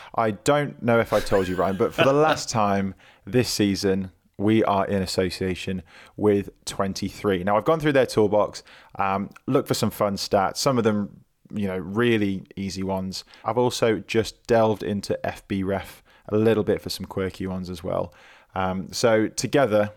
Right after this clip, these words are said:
Speaker 1: uh, I've got a few for you, Ryan. So without further ado,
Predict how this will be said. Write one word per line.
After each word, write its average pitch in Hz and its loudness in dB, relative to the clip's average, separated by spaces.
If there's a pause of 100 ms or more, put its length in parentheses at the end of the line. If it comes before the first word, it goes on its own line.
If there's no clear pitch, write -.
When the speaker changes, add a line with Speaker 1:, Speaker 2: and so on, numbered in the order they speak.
(140)
Speaker 1:
uh, 98 -4
I've - -6
got - 0
a - -14
few 98 -6
for 95 -4
you, 92 -6
Ryan. 90 -8
So 101 0
without 113 -2
further 107 0
ado, 92 -2